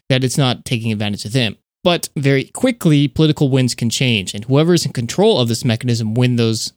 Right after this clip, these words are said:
winds change, and I'm not saying this is like the glorious communist revolution and they're gonna use this to track all the wealthy and chop their heads off, but say, uh, instead we have a, some sort of fascist rise or a government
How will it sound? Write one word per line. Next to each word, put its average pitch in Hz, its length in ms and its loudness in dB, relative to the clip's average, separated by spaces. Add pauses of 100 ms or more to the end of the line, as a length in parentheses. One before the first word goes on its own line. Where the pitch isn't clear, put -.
winds 110 320 0
change, 151 400 0
and 113 100 -4
I'm 113 80 2
not 117 200 0
saying 120 180 2
this 113 160 0
is 117 100 -4
like 113 140 0
the 117 80 -2
glorious 110 420 2
communist 117 480 2
revolution 110 540 2
and 107 160 0
they're 107 100 0
gonna 107 140 2
use 107 220 2
this 107 140 -2
to 107 100 -6
track 107 280 -4
all 107 100 -2
the 107 220 0
wealthy 104 540 0
and 98 140 -4
chop 101 180 -4
their 98 100 -4
heads 113 180 2
off, 104 200 0
but 120 260 0 (140)
say, 180 400 0
uh, 143 440 4
instead 147 420 0
we 139 80 2
have 117 260 2
a, 113 320 2
some 127 220 -4
sort 117 200 0
of 104 160 -2
fascist - 480 -10
rise 123 540 2
or 107 200 -4
a 104 40 -4
government 110 500 -4